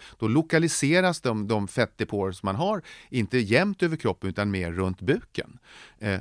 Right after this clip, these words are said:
och, och man får ett dåligt, ehm, eh, dåliga blodvärden som i sin tur leder till inlagringar, eh, som i sin tur leder till högt blodtryck,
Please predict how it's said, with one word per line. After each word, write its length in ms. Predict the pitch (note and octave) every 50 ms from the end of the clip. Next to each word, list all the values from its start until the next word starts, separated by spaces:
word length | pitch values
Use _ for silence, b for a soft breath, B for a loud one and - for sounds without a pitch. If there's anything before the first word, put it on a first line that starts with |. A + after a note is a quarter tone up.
| - _ _
och, 280 | - A#2 A2 - - - -
och 140 | A2+ A#2 G#2+
man 200 | A2 A#2 A#2 G#2+
får 260 | - G#2+ G#2 G2+ -
ett 100 | D#2+ - -
dåligt, 640 | - G#2+ B2+ A#2+ F#2 F2+ F2+ F#2+ F#2 - _ - - _ -
ehm, 540 | - G2+ F#2+ F#2+ F#2 F#2+ F#2 F2+ F#2 F2 B1 -
eh, 300 | - G#2 F#2+ F2+ F2+ F2+ F#2 -
dåliga 600 | - G2+ E2 F2+ G#2 G2+ C3+ C3 G#2+ F2 F#2 F2
blodvärden 800 | E2 F#2+ C3+ D#3+ A2+ F2+ E2 F2+ A2+ D#3+ G#3+ C4 - - - - b b b b
som 400 | - - - - C#3 C3 A#2+ A#2
i 100 | A#2 A#2
sin 460 | - - - - B2 E3 G#3+ A#3+ A#3
tur 300 | - - C3 A#2 G2+ G2+
leder 360 | F#2+ G2 G2 F2+ F2+ F2+ F#2+
till 200 | F#2 - G2+ F#2
inlagringar, 880 | G2+ G2+ F#2 F2+ F#2 G2 F#2+ F2+ F2 F2 F#2 F2+ F2 F2+ F2 G#2 C#3 E3+ B B B B B B B
eh, 220 | B A2 G2+ F#2+ G2 -
som 260 | - - A#2+ A2+ A#2
i 100 | C3+ C3+
sin 420 | - - - D3+ F#3 A3+ A3+ G3
tur 160 | - - C3+
leder 280 | A2+ G#2 G2+ G2 G2 F#2+
till 120 | F2+ G2 F#2+
högt 240 | G2 G2+ F#2 _ -
blodtryck, 640 | G2 G2 F#2+ F2 C#2 - - F#2 A2 - - B